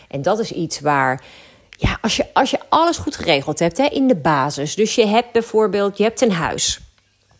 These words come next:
Je bent tevreden met je huis. Je hebt een goede baan. Je hebt een, eh, een, een goede vriendengroep of familie om je heen.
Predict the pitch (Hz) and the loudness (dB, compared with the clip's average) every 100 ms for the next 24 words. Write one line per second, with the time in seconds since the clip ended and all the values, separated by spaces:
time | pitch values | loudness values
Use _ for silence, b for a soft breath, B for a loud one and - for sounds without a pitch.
0 | - 147 147 - - 190 196 190 180 170 | -12 -8 -6 -6 0 2 2 0 -2 -6
1 | 95 - 160 185 - 240 233 214 - 240 | -8 -6 -2 -2 0 -2 -2 -2 0 0
2 | 220 151 117 - B B B B 185 190 | 2 0 0 -6 B B B B 2 2
3 | 208 208 208 208 - 185 196 170 107 - | 0 -2 -2 -2 -2 -2 -2 -2 -4 -8
4 | 85 - 180 - 165 202 233 214 - 247 | -10 -8 -6 -2 -2 -2 0 0 2 2
5 | 220 - 160 143 147 - 185 240 180 143 | 2 2 0 0 -2 0 2 4 2 0
6 | 139 143 139 131 123 | -2 -4 -4 -6 -6